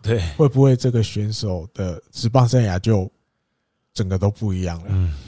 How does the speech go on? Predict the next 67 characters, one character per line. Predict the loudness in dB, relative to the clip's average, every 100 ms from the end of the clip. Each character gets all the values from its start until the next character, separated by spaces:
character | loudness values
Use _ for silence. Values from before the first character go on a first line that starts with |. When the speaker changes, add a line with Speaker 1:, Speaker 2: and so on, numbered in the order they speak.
| -20 -20 -20 _ _ _ -8
Speaker 2:
就 | -2
大 | 2 4
家 | 6
会 | 6 4
心 | 2 0 2
里 | 2 4
留 | 4
一 | 4
点 | 4 2
点 | 0 -2 -8
遗 | -6 2
憾 | 4 4
吧， | 0
你 | -2
要 | -2
这 | 0
样 | -2 -4
讲。 | -8 -10 -10
Speaker 1:
嗯。 | -8 -8 -10 -16 _ -6
Speaker 2:
如 | -2
果 | 2 4
可 | 6
以 | 4
这 | 4
样 | 2
的 | 2
话， | 2 2
我 | 2
们 | 2
会 |
不 | 2
会 | 2
看 | 0
到 | 0
一 | -2
个 | -2
完 | -4
全 | -4 -6
不 | -4
同， | -4 -6 -8 _
不 | -14
同 | -8 -6
的 | -4
选 | -4 -6 -6
手 | -6 -8
的 | -8 -8
样 | -8 -10
子？ | -20 -20
Speaker 1:
对 | -18 -18
啊。 | -18 -20 -20 _ _
Speaker 2:
对 | -10
啊， | -4
那 | -2
但 | 0 0
这 | 0
就 | 0
是 | -2 0 2 2 0 -4 -10 _ _ _ _
有 | -6
时 | -2
候 | -2
你 | -2
看 | 0 0 0 -4 -10 -14
职 | -14 -4 0
业 | 2 2
运 | 0 -4
动 | -4 -4
的 | -6 -6 -8